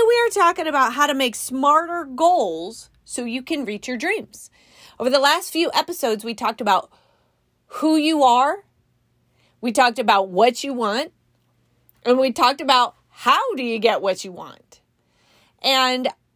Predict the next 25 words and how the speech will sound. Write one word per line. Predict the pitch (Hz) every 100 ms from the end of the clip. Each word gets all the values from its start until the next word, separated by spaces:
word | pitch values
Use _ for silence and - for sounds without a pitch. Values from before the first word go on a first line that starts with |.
| -
I | 226 247 320
talked | - 262 269
about | - 220 214 208 180 _ _
setting | - - 214 208 269 285 202
goals | 214 208 226 311 359 - _ _ _ _ _ _
in | - 220
the | 196
last | 175 240 -
episode | 151 170 - 143 156 269 370 _ _ _ _ _ _ _ _ _ _ _ -
and | 247 240
gave | 381
you | 480 539
some | 508 415
tips | - 285 277 -
on | - 240
how | 220 254 254 262
to | 247
keep | - - 247 - _ _ _ _ _ _ 190 175
going | 202 196 196 180 175
with | - 180
your | 175
goals | 156 165 139 156
and, | - - - _
and, | 170 160 160 160 147
uh, | 160 151 160